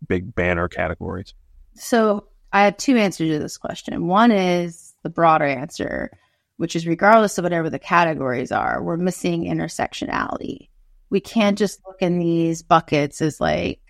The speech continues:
Speaker 2: you know, all right, here are all the women, here are all the Black people. It's like,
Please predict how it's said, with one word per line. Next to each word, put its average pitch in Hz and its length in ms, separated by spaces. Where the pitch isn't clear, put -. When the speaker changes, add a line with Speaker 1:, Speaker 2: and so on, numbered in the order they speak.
Speaker 2:
you - 140
know, - 380
all 180 160
right, 156 240
here 185 200
are 185 160
all 165 420
the 180 100
women, 170 440
here 170 300
are 175 100
all 175 280
the 175 100
Black 180 260
people. - 460
It's - 160
like, 160 260